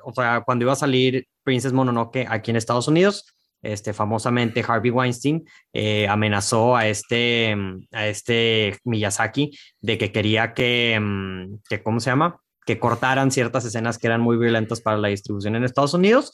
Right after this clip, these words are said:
Y Miyazaki, este, le mandó a Harvey Weinstein una, una katana, este, con, eh, con, con la palabra de que "no cuts",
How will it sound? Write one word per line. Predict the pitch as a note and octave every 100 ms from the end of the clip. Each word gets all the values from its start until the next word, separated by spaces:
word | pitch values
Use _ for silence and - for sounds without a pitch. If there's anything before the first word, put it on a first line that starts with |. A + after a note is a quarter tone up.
| - - - -
Y | F3+ G#3 A3 G#3+
Miyazaki, | F3+ C3+ B2+ D#3+ D3+ E3+ E3+ F3 F3 C#3
este, | A#2+ A#2 - - A2+
le | A#2
mandó | A#2+ A#2 A2+ A#2+ C3
a | C3+
Harvey | B2+ B2 C3
Weinstein | B2 B2+ C3 C3+ B2+ B2+
una, | A#2 A#2 B2 A#2+ A2 G#2 A2+
una | A#2+ A#2+
katana, | B2 A2 C#3+ A3+ C#4 _ _ -
este, | A#2 A2 - G#2 G2+ G2
con, | A#2+ A2+ A2+ G#2+
eh, | A#2 A2 G#2+ G#2+ A2 B2+
con, | - A2+ A2 A2 G#2+ G#2 G#2 G2+
con | A2
la | G#2+
palabra | A2 G#2+ A2 A2+
de | G#2+
que | F#2+ F#2 -
"no | A2 A2+ B2+
cuts", | - G2 - - _